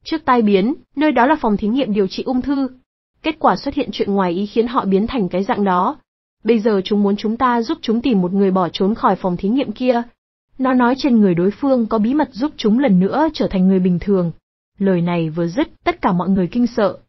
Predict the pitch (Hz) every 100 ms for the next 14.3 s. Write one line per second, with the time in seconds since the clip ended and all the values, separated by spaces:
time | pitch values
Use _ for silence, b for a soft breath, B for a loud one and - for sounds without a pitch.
0 | _ - 202 196 269 269 170 175 175 196
1 | 220 208 208 233 202 202 165 170 196 190
2 | 214 196 277 - 202 214 196 247 381 _
3 | _ _ _ 214 220 247 233 254 294 202
4 | 175 180 170 185 196 190 208 196 220 208
5 | 196 196 262 185 175 190 196 175 180 170
6 | 170 185 202 226 254 208 190 214 247 156
7 | 220 214 311 - 311 349 _ _ - 175
8 | 160 214 160 302 320 214 175 220 214 208
9 | - _ _ _ 208 214 226 214 202 254
10 | - 240 311 285 285 220 226 202 214 233
11 | 277 240 196 180 170 160 175 - 208 -
12 | 208 202 226 214 151 - 180 151 - _
13 | _ _ _ - 214 202 170 160 190 190
14 | 196 151